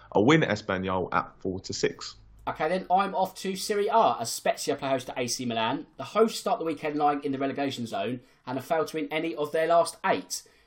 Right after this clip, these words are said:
Speaker 2: The visitors are doing their best to finish in the top four and are unbeaten in each of their last seven league outings. Now, the San Siro outfit need a win to keep the pressure up on their crosstown rivals Inter, and when you consider the opposing form of the two teams involved in this game,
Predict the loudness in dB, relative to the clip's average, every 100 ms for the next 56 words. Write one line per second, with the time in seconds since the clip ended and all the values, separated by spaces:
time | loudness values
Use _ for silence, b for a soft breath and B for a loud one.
0 | b 6 6 6 -2 -2 -2 -8 -2 0
1 | 2 2 0 -4 -2 -4 -2 -4 -4 -6
2 | -4 -4 0 -2 -4 b -4 4 6 4
3 | 2 -2 -2 -6 -4 -4 -4 -2 4 4
4 | 4 2 4 4 2 -4 -6 -8 -12 -14
5 | -14 -16 b b b b 0 2 2 2
6 | 2 6 8 8 6 4 4 4 2 2
7 | 0 0 -2 -4 -8 -6 -4 -2 0 0
8 | 0 0 0 -6 -6 -4 -2 0 0 0
9 | -4 -4 -2 -2 -2 -4 -4 b b b
10 | -4 -2 -2 -2 0 0 -2 -4 -2 -2
11 | -2 -4 -4 -2 0 0 -2 -4 0 0
12 | 2 2 2 2 0 0 -4 -8 -6 -6